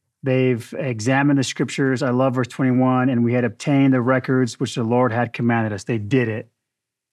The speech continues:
"And searched them and found that they were desirable." And I love this phrase,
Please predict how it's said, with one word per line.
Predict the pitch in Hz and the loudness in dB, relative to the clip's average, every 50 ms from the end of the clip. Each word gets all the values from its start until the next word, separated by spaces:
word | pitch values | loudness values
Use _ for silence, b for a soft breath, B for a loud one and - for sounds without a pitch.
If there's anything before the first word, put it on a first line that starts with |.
| _ _ _ _ _ - | _ _ _ _ _ -4
"And | 160 147 139 120 | -2 0 0 0
searched | - - - - - 196 202 202 165 - - | -2 -6 -6 -2 0 2 2 2 0 0 0
them | 151 135 135 135 139 151 | 0 0 2 2 2 2
and | 131 123 | 2 0
found | 110 - - 165 151 151 160 160 151 143 | -2 -2 -2 0 2 2 2 2 2 2
that | 139 120 | 0 0
they | 135 127 123 | 0 0 0
were | 117 117 117 | 0 -2 -2
desirable." | 107 110 110 101 95 101 117 120 127 135 151 160 160 180 185 190 190 190 - | -4 -4 -6 -6 -4 -2 -2 0 0 0 0 0 0 0 0 0 -2 -2 -2
And | 135 127 | -4 -2
I | 123 | -2
love | 123 123 135 143 147 135 | 0 0 0 0 0 0
this | 123 131 127 123 | 0 -2 -2 -2
phrase, | - - - 123 120 117 117 117 104 - | -4 -4 -4 -2 -2 -2 -2 -4 -6 -10